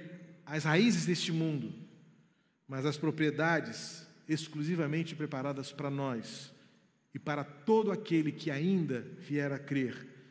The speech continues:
nesta genuína graça de Deus. Enquanto nós vivemos neste mundo,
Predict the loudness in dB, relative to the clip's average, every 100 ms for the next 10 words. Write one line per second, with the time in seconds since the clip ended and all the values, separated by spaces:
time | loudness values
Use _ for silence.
0 | _ _ -10 -4 -4 -4 -4 -4 -2 2
1 | 2 2 0 0 -2 -4 -6 -6 -6 -16
2 | -20 -20 -14 -10 -10 -12 -12 -14 -12 -14
3 | -20 _ _ _ _ _ _ _ _ -8
4 | 0 2 2 2 2 2 2 2 2 0
5 | 0 2 2 2 0